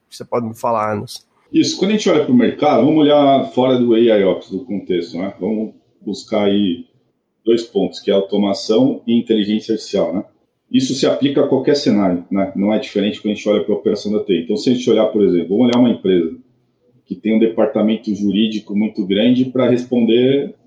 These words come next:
Speaker 2: é, essas ações judiciais. Então, ela vai ter, se você, é,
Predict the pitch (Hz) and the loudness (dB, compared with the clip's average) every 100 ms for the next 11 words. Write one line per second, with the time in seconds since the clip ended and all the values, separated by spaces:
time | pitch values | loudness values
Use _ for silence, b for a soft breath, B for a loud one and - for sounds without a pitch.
0 | _ 110 110 113 110 110 - 107 104 107 | _ -4 0 0 0 -2 -4 -10 -6 -4
1 | 104 107 - 110 107 101 101 - 95 73 | 0 -2 -2 -2 -2 -2 -4 -4 -2 -2
2 | - _ _ _ _ _ _ _ _ 131 | -8 _ _ _ _ _ _ _ _ -4
3 | 175 135 139 - 160 135 127 127 - 151 | -2 2 0 2 2 2 0 -2 2 2
4 | 151 - - 117 113 113 110 110 107 101 | 2 -2 -6 0 2 2 0 0 0 -2
5 | 101 98 98 | -2 -4 -4